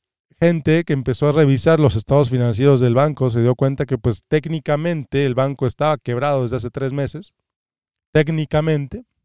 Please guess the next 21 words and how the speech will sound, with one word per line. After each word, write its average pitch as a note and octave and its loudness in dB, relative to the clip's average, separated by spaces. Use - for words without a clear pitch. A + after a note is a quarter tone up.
la C3+ 0
situación C3+ -2
se C#3 -2
veía B2 0
muy C#3 0
mal C3+ -2
de, B2+ -6
de, A#2+ -18
de A#2 -20
este - -6
banco C#3 0
de, A2 -2
desde G#2+ -14
el, G2+ -20
desde A2+ -20
el G#2+ -20
trimestre, B2 -2
desde A#2+ 4
el A2 2
trimestre C3 4
anterior. D3+ 4